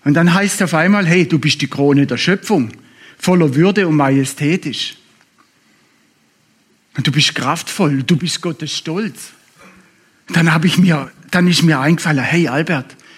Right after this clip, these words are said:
du hast Gottes Fingerabdruck in dir.“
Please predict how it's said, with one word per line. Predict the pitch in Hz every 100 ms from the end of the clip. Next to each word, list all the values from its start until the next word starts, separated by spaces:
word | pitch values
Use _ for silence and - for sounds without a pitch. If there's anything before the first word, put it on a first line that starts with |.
| - - _ _ _ _ _ _ _ -
du | 139 175 202 -
hast | 131 123 -
Gottes | 127 135 160 -
Fingerabdruck | 131 131 147 - 131 - 127 123
in | - 123 110
dir.“ | 107 113 -